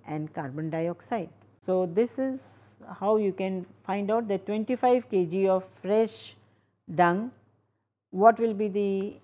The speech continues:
advantage if you use it as a biogas and disadvantage if you use it directly. Methanogenesis is a microbial process involving many complex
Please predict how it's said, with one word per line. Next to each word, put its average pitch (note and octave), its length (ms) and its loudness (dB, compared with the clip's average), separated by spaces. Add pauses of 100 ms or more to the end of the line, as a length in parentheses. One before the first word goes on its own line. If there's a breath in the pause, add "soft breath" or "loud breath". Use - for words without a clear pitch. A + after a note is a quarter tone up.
(880)
advantage F#3+ 560 0 (180)
if F#3 160 -8
you F#3 300 0
use F3+ 260 0
it A3 160 2
as D#3 200 -4
a E3+ 60 0
biogas G#3+ 600 2 (340)
and D#3+ 180 -6
disadvantage F#3 800 0
if D#3+ 160 -6
you E3 80 -2
use D#3 300 -2
it A3 160 -2 (220)
directly. D3 640 0 (460)
Methanogenesis A#3+ 1040 0 (100)
is E3 160 -4
a F#3 80 -6
microbial B3 840 0
process F#3+ 460 0 (120)
involving F3+ 800 -4
many A#3 320 0
complex F#3 760 -2